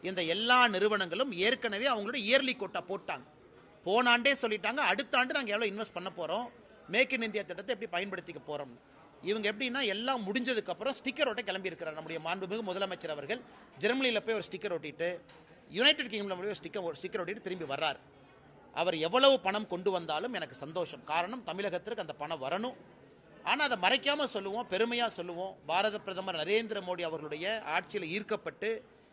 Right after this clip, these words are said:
வெளிநாட்டில் இருக்கக்கூடிய நிறுவனங்கள் இன்னைக்கு இந்தியாவை பொறுத்தவரை உலகத்துல மூன்றாவது பெரிய எஃப் டி ஐ ஈர்க்கக்கூடிய நாடாக மாறி இருக்கின்றோம். எஃப் டி ஐ, ஃபாரின் டைரக்ட் இன்வெஸ்ட்மெண்ட் வரக்கூடிய நாடா மாறி இருக்கும். அமெரிக்கா ஃபர்ஸ்ட், சைனா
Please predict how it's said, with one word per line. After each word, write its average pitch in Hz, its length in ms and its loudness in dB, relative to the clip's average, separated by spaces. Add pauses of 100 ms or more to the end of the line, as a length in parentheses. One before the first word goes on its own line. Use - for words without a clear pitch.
(160)
வெளிநாட்டில் 233 480 4
இருக்கக்கூடிய 202 400 -2
நிறுவனங்கள் 185 480 -2
இன்னைக்கு 185 240 -6
இந்தியாவை 208 360 4
பொறுத்தவரை 175 500 -4
உலகத்துல 196 420 -4
மூன்றாவது 214 720 0
பெரிய 214 460 -2 (360)
எஃப் 190 320 -2
டி 269 140 6
ஐ 226 200 4
ஈர்க்கக்கூடிய 196 420 -4
நாடாக 175 400 0
மாறி 151 260 -4
இருக்கின்றோம். 143 420 -8
எஃப் 165 220 -6
டி 175 120 -4
ஐ, 160 160 -6
ஃபாரின் 185 240 -2
டைரக்ட் 160 280 -6
இன்வெஸ்ட்மெண்ட் 165 300 -10
வரக்கூடிய 156 480 -8 (240)
நாடா 175 260 2
மாறி 160 180 -4
இருக்கும். 151 220 -6
அமெரிக்கா 170 280 -6
ஃபர்ஸ்ட், 156 380 -10
சைனா 160 220 -6